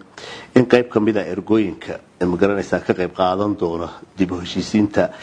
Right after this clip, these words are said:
ee, ama, ama, ama dowlad dhiska lo-, ma-, maamulka Galmudug oo cusub lagu dhisi doono, in ay ka qayb qaad-, ha-, in, in, in ay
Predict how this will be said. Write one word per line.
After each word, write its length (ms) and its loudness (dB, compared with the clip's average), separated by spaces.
ee, 320 2
ama, 380 0
ama, 180 -2
ama 200 -2
dowlad 380 2
dhiska 440 -2
lo-, 440 -2
ma-, 180 -2
maamulka 420 0
Galmudug 380 0
oo 160 2
cusub 300 0
lagu 180 2
dhisi 260 -8
doono, 340 0
in 200 6
ay 240 0
ka 140 2
qayb 320 0
qaad-, 260 0
ha-, 240 0
in, 220 -2
in, 180 -2
in 180 -2
ay 200 -4